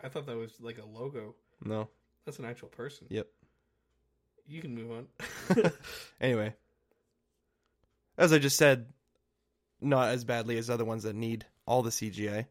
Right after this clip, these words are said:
Speaker 2: which is Parasite.
Speaker 1: With a Y.
Speaker 2: Parasite with a Y, yep. This is part one and part two. The movies weren't bad. Like, they were fine,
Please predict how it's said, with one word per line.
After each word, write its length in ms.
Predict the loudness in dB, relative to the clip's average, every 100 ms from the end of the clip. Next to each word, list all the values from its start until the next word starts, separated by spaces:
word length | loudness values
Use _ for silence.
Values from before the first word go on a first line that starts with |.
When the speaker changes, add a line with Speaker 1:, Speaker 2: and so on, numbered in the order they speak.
| _ _
Speaker 2:
which 200 | -6 -4
is 120 | -10
Parasite. 600 | -10 -2 -2 4 4 4 -2 _ _ _ _ _ _ _ -14
Speaker 1:
With 140 | -8
a 60 | -6
Y. 280 | -6 -8 -12 _ _ _
Speaker 2:
Parasite 340 | 2 2 2
with 120 | -2 -2
a 40 |
Y, 320 | -4 -2 -2 -4
yep. 220 | -4 -4 -4 _ _ _ -14
This 80 | -6
is 40 |
part 180 | 0 0
one 120 | 0
and 60 | -2
part 180 | -4
two. 240 | -2 -2 -2 -8 _ _ _ _ _ -8
The 80 | 0
movies 460 | 2 2 0 -2 -10 _ _
weren't 360 | 2 2 0 -4
bad. 440 | 0 4 4 2 -12 _ _ _ _ _ _ -8
Like, 140 | -2
they 80 | 0
were 100 | -2
fine, 380 | -4 -8 -8